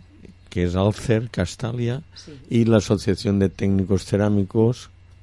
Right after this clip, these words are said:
Speaker 1: junto con la Cátedra de Innovación Cerámica, Ciudad de Villarreal. Entonces, mañana de nueve a dos <clears throat> nos haremos una conferencia,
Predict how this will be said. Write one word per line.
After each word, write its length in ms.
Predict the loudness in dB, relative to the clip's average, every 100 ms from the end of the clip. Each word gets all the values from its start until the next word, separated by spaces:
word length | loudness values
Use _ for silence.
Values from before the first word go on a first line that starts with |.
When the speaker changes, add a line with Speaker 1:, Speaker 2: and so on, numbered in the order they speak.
| -20 -20 -20 -20 0
Speaker 1:
junto 320 | 4 6 6 4
con 200 | 4 4
la 120 | 2
Cátedra 500 | -2 -2 2 2 4
de 100 | 2
Innovación 480 | 2 0 -4 -8 -4
Cerámica, 720 | -2 0 0 0 2 0 -2 -14 -20 -20 -20
Ciudad 440 | -10 -8 -2 0
de 100 | 2
Villarreal. 640 | 2 2 2 2 2 0 -2 -10 -12 -18 -20 -20 -20 -20
Entonces, 320 | -2 4 6 8
mañana 300 | 8 8 8
de 80 |
nueve 240 | 8 10 10
a 40 |
dos 340 | 12 12 10 4 10
<clears throat> 1000 | 12 12 12 12 6 -4 -18 -20 -20 2
nos 440 | 6 6 6 0 -4
haremos 300 | 2 4 6
una 200 | 6 4
conferencia, 960 | 2 2 0 2 2 4 4 2 0